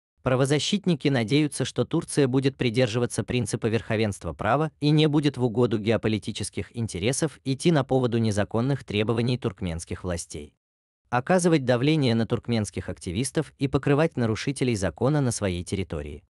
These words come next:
Турецкие власти должны следовать своим международным обязательствам по защите находящихся на её территории людей от преследования и защите их фундаментальных прав и свобод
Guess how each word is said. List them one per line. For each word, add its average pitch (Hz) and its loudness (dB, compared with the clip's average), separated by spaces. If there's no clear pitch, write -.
Турецкие 143 2
власти 147 0
должны 117 0
следовать 131 0
своим 127 2
международным 110 0
обязательствам 123 -2
по 131 0
защите 131 0
находящихся 117 -2
на 107 0
её 101 0
территории 107 -2
людей 92 -4
от 73 -20
преследования 151 4
и 127 4
защите 131 0
их 143 -2
фундаментальных 110 0
прав 101 -2
и 110 -8
свобод 101 -2